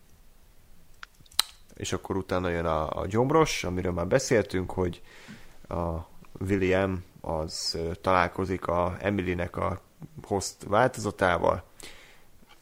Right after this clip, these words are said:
Szépen besétálnak egy olyan szintű helyiségbe, amiben a Delos papa ült, és akkor elkezdődik a Fidelity,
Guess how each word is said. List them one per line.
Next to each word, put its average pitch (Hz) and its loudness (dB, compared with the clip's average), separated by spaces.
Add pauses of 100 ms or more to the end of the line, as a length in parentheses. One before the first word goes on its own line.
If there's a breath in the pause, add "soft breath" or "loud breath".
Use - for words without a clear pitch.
(140)
Szépen 90 -2
besétálnak 90 0
egy 92 0
olyan 90 4
szintű 95 -4
helyiségbe, 90 2
amiben 90 0
a 90 -2
Delos 127 6
papa 104 2
ült, 87 -2
és - -4
akkor 82 -6
elkezdődik 87 0
a 82 -6
Fidelity, 87 -2